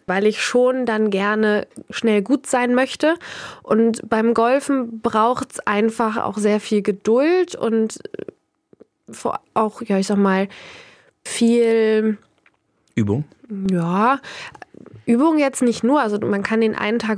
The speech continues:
Speaker 1: wundervoll gut Golf spielen, man ge-, geht den nächsten Tag hin, es fühlt sich an wie vorher,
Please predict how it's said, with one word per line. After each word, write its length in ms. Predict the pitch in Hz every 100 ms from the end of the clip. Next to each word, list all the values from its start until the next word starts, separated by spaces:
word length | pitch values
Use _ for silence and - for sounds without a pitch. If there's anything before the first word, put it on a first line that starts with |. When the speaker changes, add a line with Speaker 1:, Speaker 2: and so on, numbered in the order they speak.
| 196
Speaker 1:
wundervoll 680 | 220 254 240 226 233 202 196
gut 260 | 190 196 -
Golf 260 | 196 208
spielen, 460 | - - 269 339 294
man 200 | 208 202
ge-, 260 | 196 - -
geht 300 | 220 208 202
den 120 | 190
nächsten 360 | 190 190 202 196
Tag 260 | 185 175
hin, 160 | 247 330
es 120 | 285
fühlt 200 | - 202
sich 220 | 208 -
an 180 | 196 190
wie 120 | 185 175
vorher, 520 | - 185 202 262